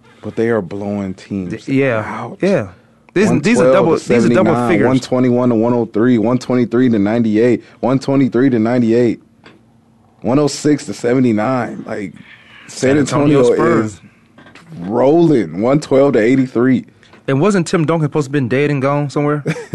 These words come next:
Speaker 2: That's why, that's,
Speaker 1: Supposedly.
Speaker 2: that's why I don't understand people who don't play.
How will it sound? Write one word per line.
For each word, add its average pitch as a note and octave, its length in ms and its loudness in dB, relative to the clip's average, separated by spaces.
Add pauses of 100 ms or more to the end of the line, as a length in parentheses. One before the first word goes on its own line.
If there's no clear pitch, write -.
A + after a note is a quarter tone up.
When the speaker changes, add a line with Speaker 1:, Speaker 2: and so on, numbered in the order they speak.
(800)
Speaker 2:
That's E3+ 200 -2
why, G#3 100 2
that's, G#3+ 280 0
Speaker 1:
Supposedly. - 160 -12 (160)
Speaker 2:
that's A3+ 340 0
why E3 320 2
I D3+ 100 0
don't C#3+ 340 0 (460)
understand C#3+ 840 -2 (1040)
people E3+ 260 0
who D3+ 160 2
don't D3+ 220 0
play. A3 400 0